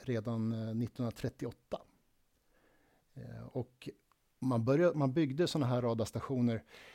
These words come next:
Saken var den att det här var ju naturligtvis tidig teknik. Det var enormt stora pjäser,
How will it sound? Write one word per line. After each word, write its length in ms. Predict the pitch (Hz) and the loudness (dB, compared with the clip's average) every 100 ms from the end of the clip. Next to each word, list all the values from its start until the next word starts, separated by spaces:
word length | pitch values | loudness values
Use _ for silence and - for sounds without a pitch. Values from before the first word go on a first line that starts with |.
| - _ | -20 _
Saken 420 | - 160 175 165 | 0 6 6 8
var 80 | 139 | 6
den 220 | 127 123 | 6 6
att 120 | 120 - | 4 4
det 60 | |
här 160 | 123 143 | 6 8
var 140 | 135 | 8
ju 200 | 131 123 - - - - _ _ _ _ _ | 6 4 0 -10 -20 -20 _ _ _ _ _
naturligtvis 640 | 127 127 127 110 110 - - _ | -10 -6 -4 -4 -6 -8 -16 _
tidig 320 | - 147 139 | -2 0 2
teknik. 600 | 147 - 143 147 - - - - - | 2 4 4 4 -2 -20 -20 -18 0
Det 80 | |
var 120 | 131 143 | 2 4
enormt 580 | 139 127 139 143 139 131 | 6 8 8 8 6 2
stora 440 | - 156 123 165 | 0 2 4 2
pjäser, 600 | 175 143 - - 101 - | 2 0 0 -6 -10 -12